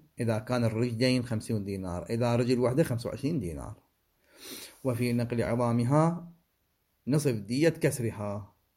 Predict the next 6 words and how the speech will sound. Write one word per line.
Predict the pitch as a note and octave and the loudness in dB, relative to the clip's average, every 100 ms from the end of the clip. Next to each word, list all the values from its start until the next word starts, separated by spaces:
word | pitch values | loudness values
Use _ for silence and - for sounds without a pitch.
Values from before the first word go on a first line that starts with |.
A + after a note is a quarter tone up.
| - | -4
وفي | B2+ A#2+ B2 | -2 0 0
نافذة، | A#2 A2+ A#2+ A#2 A2+ B2 A2+ A2 _ _ _ _ | 0 0 0 -2 -2 -4 -6 -6 _ _ _ _
نافذة | - A#2 A#2 B2 A#2+ A#2+ A2+ | -6 -2 0 0 0 -2 -2
فيها | B2 A#2 A#2 A#2 | -2 -2 0 2
لا | A#2 | 2
تنسد | A2+ A#2 A2+ - D3 E3 | 0 -2 -2 0 0 0